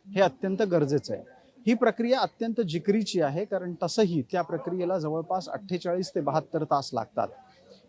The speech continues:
ही प्रक्रिया यासाठी सुद्धा करणं गरजेचं आहे, कारण यामुळे ज्याचा मृतदेह आहे, त्याचाच मृतदेह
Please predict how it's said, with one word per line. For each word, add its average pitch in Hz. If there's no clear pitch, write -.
ही 226
प्रक्रिया 220
यासाठी 202
सुद्धा 160
करणं 196
गरजेचं 151
आहे, 135
कारण 175
यामुळे 165
ज्याचा 170
मृतदेह 160
आहे, 135
त्याचाच 196
मृतदेह 156